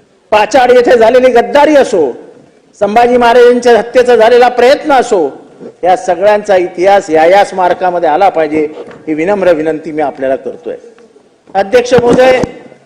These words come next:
आजच्या वृत्तपत्राच्या हेडलाईन्स वाचल्यानंतर खरं तर वाईट वाटलं. असं एकही वृत्तपत्र नाही की ज्यांनी या अर्थसंकल्पाची तारीफ केली आहे. लोकमतची हेडलाईन,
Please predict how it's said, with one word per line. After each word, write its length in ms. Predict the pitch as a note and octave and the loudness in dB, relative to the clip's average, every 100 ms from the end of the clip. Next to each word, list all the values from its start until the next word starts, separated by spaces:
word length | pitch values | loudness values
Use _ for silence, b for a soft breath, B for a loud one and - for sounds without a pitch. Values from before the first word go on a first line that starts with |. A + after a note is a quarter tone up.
| _ _ _ _ _ _ _ _ _ _ _ _ - | _ _ _ _ _ _ _ _ _ _ _ _ -8
आजच्या 320 | G3 F#3+ C4+ | -4 -2 2
वृत्तपत्राच्या 800 | A3+ A3+ - A#3+ A#3+ A#3+ A#3+ A#3+ | 2 2 0 -2 0 2 2 2
हेडलाईन्स 440 | G3+ G3+ A3+ A#3+ A3+ | 0 0 0 -2 0
वाचल्यानंतर 640 | A3 A3 A#3 A3+ A3+ A3+ | -2 -2 -2 -2 -2 -4
खरं 260 | A3+ A3+ A3+ | -2 -2 0
तर 60 | |
वाईट 300 | G#3 F#3+ A3+ | 0 0 -2
वाटलं. 280 | F#3+ D#3+ D3 - _ _ _ _ _ _ - | -4 -6 -10 -16 _ _ _ _ _ _ -4
असं 220 | A3 C#4+ | -2 2
एकही 400 | C4+ C4 C4 D#4 | 4 4 2 0
वृत्तपत्र 680 | D#4 D4+ D4+ C#4+ C#4+ C#4 C#4 | 0 -2 0 0 0 0 0
नाही 220 | B3 A3 G3+ - - _ _ _ - | 0 -2 -4 -20 -20 _ _ _ -16
की 100 | A#3+ | -6
ज्यांनी 340 | A3+ A#3+ B3+ | -2 0 2
या 460 | A#3+ B3 B3+ B3+ - - - _ _ - | 2 2 2 0 -4 -12 -20 _ _ -2
अर्थसंकल्पाची 960 | A3+ A3+ A#3 A#3 G#3+ A3+ A3 A3+ A3 | -2 0 -4 -2 -2 -2 0 -2 -2
तारीफ 400 | A3 F#3 G3 G3+ - | -6 -2 -2 -4 -8
केली 220 | E3+ D#3 | -8 -8
आहे. 100 | A2 - _ _ _ _ _ _ _ _ - | -12 -16 _ _ _ _ _ _ _ _ -2
लोकमतची 540 | A#3+ A#3+ B3 B3 C4 | 0 0 -4 -4 0
हेडलाईन, 460 | A3 G3 F#3 C3+ | 0 0 -4 -6